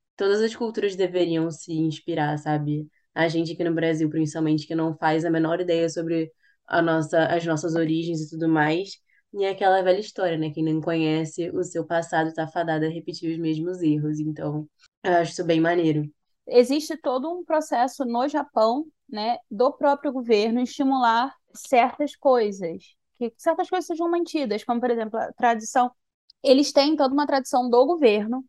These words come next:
Speaker 2: com o incentivo do governo de, é, manter tradição, os festivais de mu-, é, de música, de dança, os festivais, por exemplo, que a gente sempre vê em todo anime,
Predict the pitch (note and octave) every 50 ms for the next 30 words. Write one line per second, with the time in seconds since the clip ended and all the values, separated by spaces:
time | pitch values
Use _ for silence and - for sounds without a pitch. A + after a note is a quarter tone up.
0 | _ _ - G#3+ G#3 A3 A#3 A3+ - C4 B3 B3+ B3 - - C#4 D#4+ F4 D#4+ E4
1 | C4+ C#4 A#3 B3 G#3+ G#3 F3+ F3+ G#3 G3+ G#3 G#3+ G#3+ G#3 G#3 G#3+ A3 A3 A3+ A3
2 | G#3+ G#3 A3 - _ _ - G3+ G#3 G#3 G#3 G#3 G#3+ A3 A3+ A3+ - A#3+ A3+ A3+
3 | A3+ - A#3 G#3+ G#3 - - - A3 G3+ G3 - G#3+ G#3 G3+ G3+ G3 - - A#3+
4 | A3+ A3+ - C#4+ A#3+ A#3+ A3 A3 A3 A3 A3 G3+ G3+ A3+ A3+ A3 A3 A3+ A3+ A#3
5 | A#3+ A#3+ A#3 - - G3+ G3+ G3+ G3 F3+ F3+ G3+ G#3+ A3+ A3+ B3 C4+ B3+ A3 A3
6 | - G#3+ G#3 G3+ G3+ G3 F#3+ G3 G3+ A3 A3 A3 G#3+ G#3+ - - - G3+ G3 G3
7 | - _ _ _ _ - A3+ G#3+ - A#3+ A3+ A3 A3 - A3+ G#3+ G#3+ G#3 G#3+ G#3+
8 | - - A#3 G#3+ G#3 G3 G#3 - - G#3 A3+ A3 G#3+ - - D#4+ D#4 F4 F4 F#4
9 | E4 C4 B3+ A#3 A3+ A#3 A#3 - _ C4 B3 C4+ C4+ D4 C4+ B3 A3 A3 G#3+ G#3+
10 | A#3 A3+ A3+ A#3+